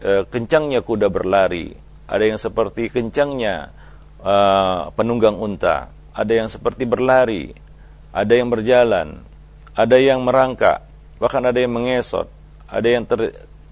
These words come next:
terjatuh kemudian bangkit lagi, dan ada yang terjerumus, terperosok masuk ke dalam neraka. Karena disifatkan di dalam hadis yang lain bahwa sirat ini adalah jalan ataupun jembatan yang menggelincirkan, licin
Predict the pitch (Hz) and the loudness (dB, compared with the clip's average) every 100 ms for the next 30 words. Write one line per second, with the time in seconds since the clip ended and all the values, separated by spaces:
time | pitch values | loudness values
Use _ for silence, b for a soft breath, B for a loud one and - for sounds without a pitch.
0 | - 95 101 139 - 107 87 104 110 107 | -8 -2 4 4 4 -4 -4 -6 -4 -2
1 | 104 110 110 120 98 92 85 80 - b | 0 0 -2 -4 -2 -2 -4 -18 -20 b
2 | b b - 98 104 131 135 120 107 98 | b b -6 -2 0 2 2 0 -2 -2
3 | 113 131 127 110 104 90 127 131 - - | -2 0 -2 -4 -4 0 2 2 2 -4
4 | 110 110 - 107 - 98 90 90 87 80 | -2 -2 -2 -8 -6 -4 0 0 -2 0
5 | 92 85 - 78 - - - - - - | 0 0 -2 -8 -8 -20 -20 -20 -20 -20
6 | - - - 101 107 - 104 123 - 110 | -20 -20 -12 -4 -4 -2 0 0 2 -2
7 | 95 95 95 95 90 92 98 101 104 107 | -2 -4 -2 -2 -2 -6 -6 -8 -2 0
8 | 110 98 95 110 - b b b b - | 0 -2 -8 -16 -20 b b b b -2
9 | 104 104 110 - 104 113 - 104 110 110 | 0 2 2 0 0 2 2 -4 -4 -2
10 | 98 98 104 101 - - - 104 123 110 | 0 2 2 0 -8 -20 -12 0 2 6
11 | 120 113 101 104 - 107 104 98 101 95 | 4 2 -2 -2 -2 -4 -4 -6 -4 2
12 | 107 101 117 117 117 - - - - - | 2 2 0 0 -2 -10 -18 -20 -20 -20
13 | - - 117 110 104 101 101 95 107 92 | -12 0 0 0 -2 -2 -2 -2 -4 -4
14 | - 73 - - - 101 113 - 147 143 | -2 -4 -4 -20 -12 -6 -6 -6 -6 -6
15 | 107 | -10